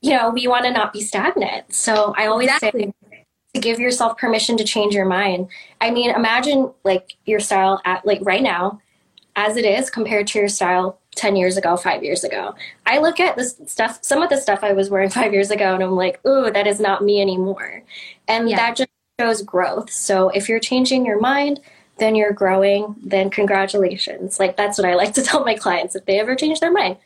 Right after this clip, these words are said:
Speaker 1: you're always free to change your mind. It's just about capturing who you are right now in this moment, what's asking to be expressed now.
Speaker 2: Right.
Speaker 1: That's it.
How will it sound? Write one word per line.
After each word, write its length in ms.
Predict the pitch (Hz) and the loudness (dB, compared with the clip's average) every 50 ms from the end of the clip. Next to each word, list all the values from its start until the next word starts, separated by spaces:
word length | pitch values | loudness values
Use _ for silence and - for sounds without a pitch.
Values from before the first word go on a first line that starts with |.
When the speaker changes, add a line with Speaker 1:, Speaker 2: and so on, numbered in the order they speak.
| _ - | _ -4
Speaker 1:
you're 140 | 233 226 214 | -2 0 0
always 360 | 220 226 233 233 240 233 - | 0 0 0 0 -2 -2 0
free 140 | 226 202 202 | 0 0 0
to 80 | 196 | -2
change 260 | 196 - 196 185 190 | -2 -2 -2 0 0
your 120 | 190 185 185 | 0 0 0
mind. 240 | 180 180 180 185 - - - _ _ | 0 0 -2 -4 -6 -12 -20 _ _
It's 100 | - 240 | -2 0
just 180 | 240 269 269 262 | 2 0 2 2
about 260 | 262 262 233 226 - | 2 2 2 0 0
capturing 480 | - - 220 214 214 - 233 220 220 214 | 0 0 -2 -2 -2 -2 -2 0 0 0
who 100 | 220 226 | 0 2
you 180 | 214 214 202 | 2 4 4
are 160 | 196 185 190 185 | 4 2 2 2
right 220 | 175 185 - - | 0 0 -2 -2
now 260 | 185 175 170 185 208 | -2 -2 0 0 0
in 80 | 202 196 | 2 0
this 200 | 180 185 - - | 0 0 0 0
moment, 360 | 196 185 202 233 269 285 277 - - - - - _ _ | 0 2 2 2 2 0 -2 -4 -12 -20 -20 -20 _ _
what's 200 | - 240 240 240 - | -2 -2 -2 0 0
asking 380 | 202 214 220 - - 254 247 233 | 0 -2 -2 0 0 0 2 2
to 60 | 214 | 2
be 100 | 202 214 | 2 2
expressed 600 | 202 202 - - - 170 170 180 - - - - - | 0 0 -2 0 0 0 0 0 -4 -8 -10 -10 -6
now. 280 | 240 180 - - - - _ - - _ _ _ _ | -4 -4 -4 -4 -8 -16 _ -20 -20 _ _ _ _
Speaker 2:
Right. 80 | - 233 | -2 -2
Speaker 1:
That's 160 | 330 320 - | 0 2 2
it. 160 | 466 403 - | 0 0 -2